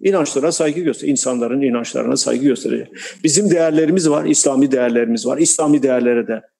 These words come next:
e, saygı göstereceğiz. Bu çerçevede benim herhangi bir şeyim yok. E,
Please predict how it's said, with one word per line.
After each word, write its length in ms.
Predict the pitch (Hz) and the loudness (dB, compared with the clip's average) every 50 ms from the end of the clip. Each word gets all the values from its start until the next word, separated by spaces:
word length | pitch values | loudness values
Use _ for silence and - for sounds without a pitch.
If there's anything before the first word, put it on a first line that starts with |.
| _ - | _ -4
e, 120 | 131 127 | -4 -4
saygı 340 | 120 - 139 127 117 107 123 | -2 -2 -2 -2 -2 -2 -2
göstereceğiz. 800 | 117 110 110 - - 127 120 117 107 113 117 104 - - - - - - - _ _ - | -4 -4 -6 -8 -8 -8 -8 -6 -6 -6 -8 -8 -8 -10 -12 -16 -20 -20 -20 _ _ -2
Bu 80 | 247 | -2
çerçevede 540 | - - 226 214 - 208 196 190 180 190 180 | 0 -2 -2 -2 0 0 0 0 0 0 0
benim 280 | 185 175 175 - - 190 - | 0 0 0 -2 -4 -4 -4
herhangi 420 | 156 170 175 170 165 147 147 135 | -2 -2 0 0 0 0 0 2
bir 220 | 139 139 131 143 139 | 0 -2 -2 -4 -4
şeyim 300 | - 147 143 143 139 127 | -2 0 2 2 4 2
yok. 260 | 120 113 107 - _ - _ - | 2 0 -2 -6 _ -14 _ -2
E, 40 | 131 | 0